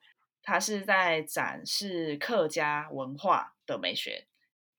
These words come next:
然后呢，为什么叫“首都引力”？因为他说之前在台北啊，在大城市，客家族群比较都是少数族群，而且是被打压的那个族群，所以叫做首都引力，隐藏的隐。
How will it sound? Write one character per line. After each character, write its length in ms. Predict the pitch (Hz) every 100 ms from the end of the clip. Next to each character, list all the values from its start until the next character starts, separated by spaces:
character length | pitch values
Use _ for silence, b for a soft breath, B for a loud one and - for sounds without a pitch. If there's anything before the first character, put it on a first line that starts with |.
| _
然 100 | 139
后 140 | 170
呢， 260 | 175 156 156
为 120 | 185
什 80 | 170
么 60 |
叫 160 | 147 156
“首 280 | 156 147 -
都 180 | 151 147
引 220 | - 117
力”？ 160 | - 151
因 180 | - 151
为 60 |
他 160 | 151 139
说 440 | 135 139 135 139 143 B B
之 140 | -
前 220 | 147 143 135
在 260 | 147 139
台 240 | 139 - 120
北 260 | 143 123
啊， 220 | 62 67
在 400 | - 131 127 127 - _ _ _ _
大 200 | 202 -
城 220 | - -
市， 340 | - - 156 - _ -
客 260 | - 214
家 340 | 160 175 165 165
族 220 | - 107
群 320 | - - - - _ _
比 100 | 117
较 180 | 131 135
都 180 | 131
是 400 | 139 147 139 95 -
少 240 | - 147 -
数 140 | 226
族 180 | 190 -
群， 240 | - -
而 60 | 143
且 140 | 147
是 200 | 156 147
被 180 | 139 160
打 180 | 151 -
压 180 | - 131
的 120 | - -
那 140 | 101
个 80 | -
族 200 | - -
群， 180 | - - - b b b
所 160 | 147
以 60 | 147
叫 120 | 143
做 120 | 143
首 280 | 143 - -
都 240 | - 143 147
引 160 | 143 -
力， 200 | 151 -
隐 120 | - 127
藏 220 | - 95
的 100 | 131
隐。 180 | -